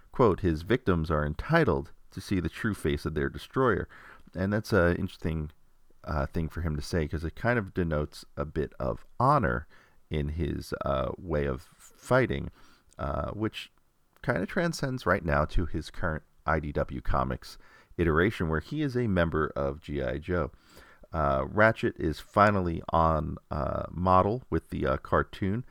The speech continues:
and, uh, Spider-Man eventually meets up with Gears, um, fights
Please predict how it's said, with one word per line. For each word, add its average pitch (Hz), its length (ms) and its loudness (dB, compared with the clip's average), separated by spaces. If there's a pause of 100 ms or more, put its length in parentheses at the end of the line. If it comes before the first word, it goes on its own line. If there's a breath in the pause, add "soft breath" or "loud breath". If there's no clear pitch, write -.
(440 loud breath)
and, 76 420 0
uh, 71 280 0 (720)
Spider-Man 110 640 6
eventually 90 400 2
meets 85 260 -4
up 78 180 2
with - 240 -4
Gears, 131 500 -2 (380)
um, 78 420 -2 (120)
fights - 640 2